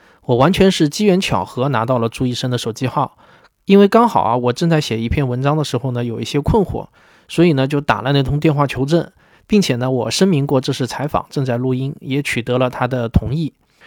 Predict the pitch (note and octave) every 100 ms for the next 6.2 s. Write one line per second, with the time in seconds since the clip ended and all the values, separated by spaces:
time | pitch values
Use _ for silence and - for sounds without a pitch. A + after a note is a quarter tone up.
0 | - - D3 G#3+ D#3+ C#3 D#3 D#3 D#3 B2+
1 | B2+ C#3 B2+ A#2+ B2 C3 A2 - C#3 A2+
2 | - C#3 D3 A2 G#2 - - _ _ _
3 | _ _ _ - C#3 C3 F3+ A#3 G3 C#3+
4 | C#3 B2 - - - C3+ C#3+ C3+ - C3
5 | D3 D3+ B2 B2 D3 B2+ A#2 B2 - B2
6 | B2